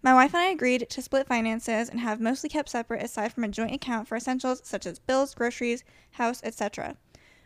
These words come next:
We both used to ha-, be high earners, though had terrible hours. When our parental leave for Lucas was finishing, our child, or our children begged us not to go back to work,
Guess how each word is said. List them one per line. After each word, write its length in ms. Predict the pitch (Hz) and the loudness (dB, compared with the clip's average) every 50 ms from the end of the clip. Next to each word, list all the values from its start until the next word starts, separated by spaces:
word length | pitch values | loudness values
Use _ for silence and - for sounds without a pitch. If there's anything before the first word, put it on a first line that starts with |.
| _ _ - | _ _ 0
We 80 | - 269 | 2 4
both 240 | 220 254 262 302 311 | 6 8 8 8 6
used 180 | 285 285 - - | 4 0 0 -2
to 60 | 285 | -4
ha-, 120 | 277 285 | -4 -4
be 300 | 269 247 247 247 247 240 - - | -2 -2 -2 0 0 0 0 -2
high 240 | - - 233 247 | 0 2 2 4
earners, 360 | 208 233 233 233 233 240 247 - | 4 4 2 2 2 2 0 -2
though 180 | - 226 240 | -2 -4 -2
had 160 | 240 233 214 | -2 -2 -4
terrible 280 | - - 220 220 - 202 | -4 -6 -6 -4 -4 -2
hours. 440 | - 247 254 262 269 269 269 269 - - _ _ _ _ _ _ _ | 0 2 4 4 4 4 2 0 -6 -16 _ _ _ _ _ _ _
When 160 | - 254 247 | 2 4 6
our 80 | 247 247 | 6 4
parental 380 | 247 - 247 247 269 311 311 302 | 4 4 2 2 2 2 2 2
leave 220 | 269 254 247 247 | 2 2 0 0
for 100 | - 262 | -2 -2
Lucas 320 | 240 226 233 - 254 254 | -2 -2 -2 -4 -6 -6
was 140 | - 277 - | -6 -8 -6
finishing, 440 | - 220 202 226 - - 233 226 226 | -4 -6 -4 -4 -4 -2 -2 -2 -2
our 140 | - 202 220 | -2 -4 -6
child, 480 | - - - 240 247 254 254 254 240 - - | -6 -4 -2 0 2 2 2 0 -2 -4 -4
or 80 | 196 | -2
our 120 | 214 240 247 | 0 0 0
children 380 | 240 302 302 320 330 320 - - _ - | 0 0 0 0 0 -2 -2 -6 _ 2
begged 220 | - 254 269 269 302 | 4 4 6 6 2
us 120 | 302 - | 0 2
not 140 | 262 240 247 | 0 -2 -2
to 80 | - 240 | 0 0
go 120 | 233 233 | 0 2
back 180 | 233 233 233 240 | 2 0 -2 -4
to 100 | - 233 | -4 -2
work, 240 | 202 190 214 - | 0 -2 -2 -4